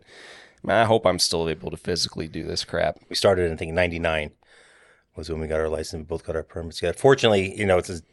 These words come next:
Speaker 2: as, as densely populated it is, there's, there was, uh, you know, we happen to have one great falconer in the area that we, uh, we got to know, Teddy. And, um, yeah, so it's, uh, there's been a few other, there's, you know, there's,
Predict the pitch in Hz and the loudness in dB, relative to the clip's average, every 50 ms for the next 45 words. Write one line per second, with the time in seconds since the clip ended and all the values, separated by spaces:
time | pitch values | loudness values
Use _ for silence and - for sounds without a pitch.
0 | - 123 95 82 73 - _ _ _ _ _ _ _ _ _ _ _ _ _ _ | -2 -2 -2 -2 -2 -6 _ _ _ _ _ _ _ _ _ _ _ _ _ _
1 | _ _ _ _ _ _ _ - 87 80 - - 101 - - 101 90 - 98 98 | _ _ _ _ _ _ _ -4 -4 0 2 2 2 2 2 -2 2 4 4 6
2 | 90 95 92 90 90 90 90 95 101 98 92 90 82 - - - - 90 87 82 | 6 6 4 4 4 4 4 4 6 4 4 2 0 -4 -6 -6 -6 -4 -4 -4
3 | - - - - - - 90 87 87 87 87 85 80 78 - - 87 82 82 80 | -4 -4 -6 -8 -6 -4 -4 -2 -2 -2 -2 -4 -4 -4 -2 0 0 2 2 2
4 | 80 80 80 - - - 87 82 80 82 87 90 - 90 85 85 80 85 82 87 | 0 0 -2 -6 -10 -12 -8 -6 -4 -4 -6 -6 -4 -2 -2 -2 -2 -2 -2 -2
5 | 87 85 80 78 87 80 80 85 82 - 87 82 - 90 90 90 - - 90 87 | -2 -2 -4 -8 -10 -8 -8 -8 -6 -6 -8 -4 -2 0 0 0 0 -4 -6 -6
6 | 85 85 82 85 90 92 92 90 87 82 82 78 - 85 85 87 85 82 82 82 | -6 -6 -4 -4 -4 -4 -4 -4 -4 -4 -6 -6 -8 -8 -8 -8 -6 -6 -6 -4
7 | 80 82 80 - _ _ _ _ _ _ _ _ _ _ _ _ _ _ _ 85 | -4 -6 -8 -10 _ _ _ _ _ _ _ _ _ _ _ _ _ _ _ -6
8 | 82 85 - - 92 98 92 - - 87 87 87 82 80 - _ _ _ _ - | -4 -4 -2 0 0 0 0 0 0 0 0 0 -2 -4 -8 _ _ _ _ -18
9 | - 85 82 80 80 80 78 78 80 80 78 78 78 76 78 76 76 _ _ _ | -14 -10 -10 -8 -8 -8 -8 -6 -6 -4 -4 -4 -4 -6 -8 -12 -14 _ _ _
10 | _ _ _ _ _ _ _ _ _ _ _ _ _ _ _ - 82 90 98 87 | _ _ _ _ _ _ _ _ _ _ _ _ _ _ _ -10 -8 -8 -8 -10
11 | - - _ _ _ _ - - - 85 80 80 80 82 80 - - - - 90 | -12 -20 _ _ _ _ -14 -8 -6 -4 -2 -2 -2 -4 -6 -8 -10 -8 -4 -4
12 | 82 82 82 82 80 - _ _ _ - - - - _ _ - 104 104 - - | -2 0 -2 -2 -4 -6 _ _ _ -20 -20 -20 -20 _ _ -4 -2 0 2 2
13 | 107 - - - 127 123 120 120 120 120 120 127 117 101 101 113 104 107 107 - | 2 2 2 2 4 6 6 8 8 6 4 4 2 0 -2 -2 -4 -6 -12 -10
14 | - 110 98 98 95 110 110 104 - | -4 0 0 2 2 0 -2 -4 -6